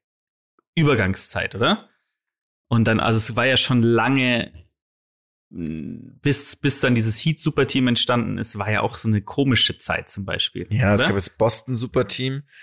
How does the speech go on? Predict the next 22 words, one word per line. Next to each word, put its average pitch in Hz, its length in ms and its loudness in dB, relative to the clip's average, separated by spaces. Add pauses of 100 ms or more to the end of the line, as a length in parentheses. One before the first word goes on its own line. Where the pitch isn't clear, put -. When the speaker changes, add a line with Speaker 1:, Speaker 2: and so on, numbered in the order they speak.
(140)
Speaker 2:
Ich - 120 -8
weiß 135 220 2
nicht, 117 180 0
also 117 200 0 (680)
so 123 120 0
die 117 120 0
These, 107 120 0
Speaker 1:
Ja, 107 40 2
okay, 98 100 0
Speaker 2:
die 110 60 0
ich 95 100 0
Speaker 1:
das - 80 -14
Boston-Superteam, 98 640 -12
ja, 95 220 -18
klar. - 220 -14
Speaker 2:
eher 131 240 4
reinstellen 131 420 0
wollte, 131 260 2
war 117 80 2
eher 120 200 2
so 117 100 -2
die 113 380 -4